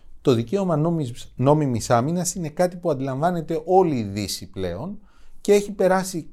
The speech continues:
ως κανόνα στο διεθνές δίκαιο. Οπότε αυτό το οποίο λέμε ισχύει εκατό τοις εκατό, δηλαδή γίνεται αυτομάτως αντιληπτό ότι δεν πρέπει να περιμένεις πρώτα να δεχθείς επίθεση για να αρχίσεις να παίρνεις μέτρα νόμιμης άμυνας. Μπορείς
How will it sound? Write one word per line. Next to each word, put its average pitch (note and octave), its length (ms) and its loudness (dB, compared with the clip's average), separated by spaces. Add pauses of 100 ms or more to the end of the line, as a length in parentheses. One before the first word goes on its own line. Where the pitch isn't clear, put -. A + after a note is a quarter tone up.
ως D#3+ 200 2
κανόνα E3 400 6
στο G#2+ 160 -4
διεθνές F#2+ 400 -2
δίκαιο. F#2+ 240 -4
Οπότε F#3 260 -2
αυτό F3+ 240 -2
το E3+ 80 -2
οποίο D3+ 260 0
λέμε F3 460 0 (320)
ισχύει F3 400 0
εκατό D3+ 300 0
τοις D3+ 120 -4
εκατό, G#2+ 260 -2
δηλαδή A2+ 240 4
γίνεται C#3 240 0
αυτομάτως A#2+ 520 2
αντιληπτό F2+ 560 -4 (340)
ότι A2+ 480 0 (180)
δεν B2+ 200 2
πρέπει D3+ 260 4
να C3 160 0
περιμένεις A#2 580 0
πρώτα A#2 360 4
να G2+ 120 0
δεχθείς F#2+ 380 -6
επίθεση F#2+ 720 -6
για A2 200 0
να G2+ 60 -2
αρχίσεις G#2+ 340 -8
να G2 140 -6
παίρνεις G2 380 -2
μέτρα G2 360 -2
νόμιμης F2+ 500 -4
άμυνας. G2 500 -6 (540)
Μπορείς D3 680 4